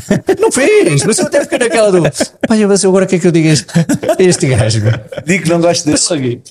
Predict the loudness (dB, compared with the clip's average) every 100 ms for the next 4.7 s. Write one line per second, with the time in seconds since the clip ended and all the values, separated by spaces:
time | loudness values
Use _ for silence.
0 | -4 -2 0 0 -2 0 2 2 2 2
1 | 0 0 -2 0 0 2 2 2 2 2
2 | 2 2 2 2 2 0 0 2 2 2
3 | 2 2 2 2 0 2 2 2 0 -2
4 | -2 0 -2 0 0 0 -2